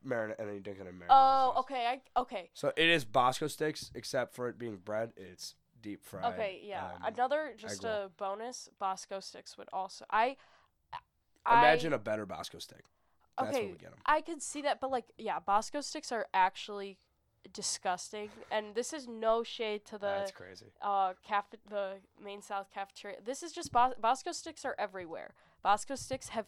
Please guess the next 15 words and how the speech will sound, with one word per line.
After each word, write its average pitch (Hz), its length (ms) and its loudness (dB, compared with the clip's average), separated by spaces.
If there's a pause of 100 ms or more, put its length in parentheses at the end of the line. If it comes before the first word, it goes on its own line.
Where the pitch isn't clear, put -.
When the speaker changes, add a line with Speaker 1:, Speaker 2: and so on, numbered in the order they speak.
Speaker 2:
infiltrated 190 880 -6 (720)
the 202 80 -2
world, 185 500 -2 (680)
and 208 160 -6
this 208 180 -4
is 214 100 -10
not 190 360 2
okay, 170 440 -6 (300)
and 202 100 0
I'm 202 120 2
not 190 200 6
okay 190 220 -6
with 175 140 -6
this. - 260 -6 (160)
Speaker 1:
Wow. 98 220 -14